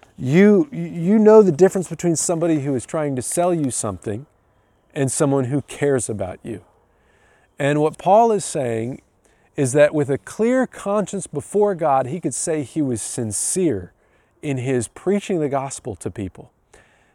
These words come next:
And so what that means for us on mission as a church is that if our consciences are clear before God, we can be confident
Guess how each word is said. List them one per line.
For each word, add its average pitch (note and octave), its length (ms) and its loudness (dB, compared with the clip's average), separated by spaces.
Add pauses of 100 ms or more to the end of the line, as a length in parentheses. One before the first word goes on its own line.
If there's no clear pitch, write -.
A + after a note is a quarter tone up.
(320)
And C3 180 -6
so E3 180 2
what D#3+ 300 0
that E3+ 240 -4
means G3 300 -2
for D#3+ 160 -2
us B2+ 320 0
on B2+ 260 -6
mission B2 400 -8 (520)
as A2 200 -6
a G#2+ 40 -10
church - 560 -4 (520)
is A2+ 140 -8
that B2+ 100 2
if C#3 140 -2
our E3 300 0 (180)
consciences E3 600 -4
are C#3 100 -4
clear C#3+ 260 0
before A2 340 -4
God, B2 360 -2 (600)
we E3+ 240 0
can C3 180 -6
be A#2 140 -4
confident F#3 680 -6